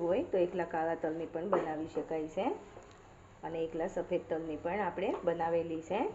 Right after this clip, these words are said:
તે YouTube પર જોઈ શકો છો. આજે આપણે કાળા અને સફેદ બે તલની મિક્સમાં ચીકી બનાવીશું.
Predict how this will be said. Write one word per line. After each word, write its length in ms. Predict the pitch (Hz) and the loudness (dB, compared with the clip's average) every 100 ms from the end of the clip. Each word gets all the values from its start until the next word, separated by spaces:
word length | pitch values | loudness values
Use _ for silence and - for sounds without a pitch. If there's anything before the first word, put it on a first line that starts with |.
| - - | -8 -4
તે 60 | 165 160 | -2 -2
YouTube 280 | 156 160 - | -2 -4 -2
પર 100 | 151 170 | -4 -2
જોઈ 200 | 156 160 | -4 -2
શકો 260 | 160 - 156 - | -2 -2 -4 0
છો. 100 | 214 415 - - - - - - - - - - - - - - - - - - - 165 | 0 0 -2 -14 -16 -16 -14 -14 -14 -20 -20 -16 -16 -16 -18 -20 -20 -20 -20 -20 -12 -8
આજે 160 | 160 165 | -2 2
આપણે 240 | 165 170 247 427 - | 2 2 2 0 -2
કાળા 320 | 165 156 156 156 | 0 2 2 0
અને 140 | 156 247 392 | 0 -2 0
સફેદ 360 | 180 160 156 151 151 | 0 0 -2 -4 -2
બે 100 | 151 147 | -2 0
તલની 340 | 156 156 185 359 - 151 | -2 0 0 -2 -4 -8
મિક્સમાં 380 | 151 - 170 160 | -8 -4 -4 -2
ચીકી 260 | 165 151 160 | -4 -4 -2
બનાવીશું. 600 | 151 160 156 160 - 202 | -2 -2 -4 -4 -4 -2